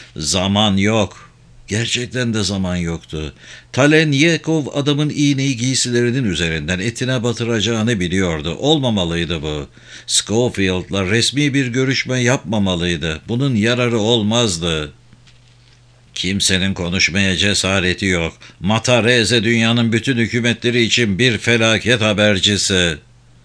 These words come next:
Vasili birden geriye dönerek kolunu Amerikalının bileğine indirdi. Adam hazırlıksız yakalanmıştı.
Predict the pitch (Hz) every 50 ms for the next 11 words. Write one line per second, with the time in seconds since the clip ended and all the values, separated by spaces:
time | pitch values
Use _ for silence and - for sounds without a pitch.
0 | _ - - - - - - - - - - - - - - - 95 107 156 180
1 | - 214 214 196 208 190 160 208 196 185 165 190 185 180 165 151 165 165 156 170
2 | 170 170 123 107 78 71 78 78 92 95 - - 127 135 143 143 143 156 127 123
3 | 139 139 147 147 175 170 - 147 147 147 139 147 151 143 120 127 127 127 123 123
4 | 120 117 127 117 98 92 85 82 78 82 78 73 - 95 80 85 107 113 143 143
5 | 131 131 113 117 135 131 135 139 131 - 165 151 120 117 98 - 95 87 87 82
6 | 82 78 78 76 78 78 - - 80 78 78 73